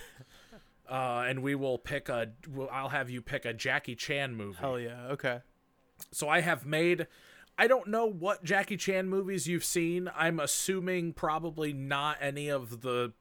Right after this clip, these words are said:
Speaker 1: like, older kung, like,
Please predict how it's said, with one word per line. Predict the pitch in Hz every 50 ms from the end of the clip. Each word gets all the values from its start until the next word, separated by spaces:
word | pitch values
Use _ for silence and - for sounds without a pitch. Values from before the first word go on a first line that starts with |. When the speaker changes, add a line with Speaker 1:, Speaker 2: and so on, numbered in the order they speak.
| _ -
Speaker 1:
like, | 135 120 113 113 113 104 - - - - _ _ _ _ _ _ _ _ - - _ _ _ _ _ _ _ _ -
older | 143 139 143 147 139 135 147 135 127 127
kung, | - - - 147 139 -
like, | 131 123 117 117 -